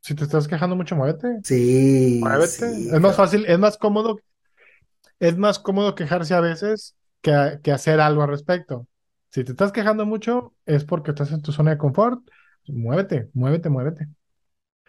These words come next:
Speaker 1: Siguiente anécdota, última.
Speaker 2: La que sigue.
Speaker 1: Dice, "Una vez le cociné a mi familia un pastel volteado de piña". ¿Lo conoces?
Speaker 2: No, ese no lo conozco.
Speaker 1: Que está muy rico.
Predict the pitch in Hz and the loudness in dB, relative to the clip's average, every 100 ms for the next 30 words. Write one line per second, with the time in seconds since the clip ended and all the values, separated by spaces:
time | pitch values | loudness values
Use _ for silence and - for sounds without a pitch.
0 | _ _ _ _ _ _ _ _ - 185 | _ _ _ _ _ _ _ _ -10 -4
1 | 165 165 160 190 180 170 147 120 - _ | 0 0 2 2 2 0 -4 -6 -8 _
2 | 175 185 143 147 139 143 - 156 185 170 | 0 2 2 2 2 0 4 8 8 8
3 | 120 - - _ _ _ 156 160 160 131 | 4 -4 -16 _ _ _ -4 -2 0 -2
4 | 117 _ _ _ 165 190 190 190 208 208 | -4 _ _ _ 0 2 4 4 2 -2
5 | - - 156 147 143 143 143 180 - 139 | -10 -4 -4 -2 -2 0 0 0 -2 0
6 | 147 165 151 156 151 160 170 190 - _ | 0 -2 -4 -6 -2 0 2 0 -8 _
7 | _ _ _ 131 127 131 120 120 117 120 | _ _ _ -8 -2 0 -2 -4 -4 -2
8 | 131 143 214 220 196 - _ - 143 185 | 0 0 -2 -2 -4 -8 _ -2 2 2
9 | 165 120 - _ _ _ _ _ _ _ | 0 -4 -12 _ _ _ _ _ _ _
10 | _ _ _ _ _ 117 117 120 120 127 | _ _ _ _ _ -6 -4 -2 0 2
11 | 127 123 127 156 - - - - - - | 2 2 2 2 0 -6 -4 -6 -6 -2
12 | 156 165 165 160 135 - | -2 0 0 0 -2 -6